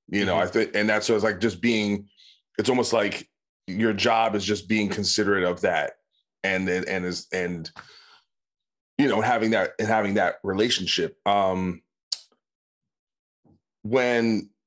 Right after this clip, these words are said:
Speaker 1: so do, do you think there's, like, a mentality that makes someone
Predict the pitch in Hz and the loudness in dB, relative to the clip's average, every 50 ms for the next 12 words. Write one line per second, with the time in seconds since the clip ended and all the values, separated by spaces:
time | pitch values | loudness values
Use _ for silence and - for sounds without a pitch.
0 | _ _ - - - _ _ - - - 156 147 143 135 113 - 123 123 104 131 | _ _ -14 -14 -14 _ _ -2 2 4 4 4 4 2 0 -2 -4 -4 -2 0
1 | 135 180 220 240 - 220 196 - 165 151 139 - 131 127 117 - 107 107 110 120 | 0 0 2 2 2 0 2 2 2 2 2 2 2 0 2 0 0 2 2 2
2 | 120 117 110 - - - 110 107 110 120 120 131 135 143 143 135 - _ _ _ | 2 0 0 -2 0 2 2 2 2 2 2 0 0 -2 -2 -4 -8 _ _ _
3 | _ _ _ _ _ _ 104 131 123 101 - 110 113 120 127 131 127 - - - | _ _ _ _ _ _ 0 2 2 2 2 2 2 4 2 2 0 -2 0 2
4 | 135 135 131 123 120 120 117 110 110 110 107 104 101 101 | 2 2 2 2 2 2 2 2 2 2 0 -2 -4 -6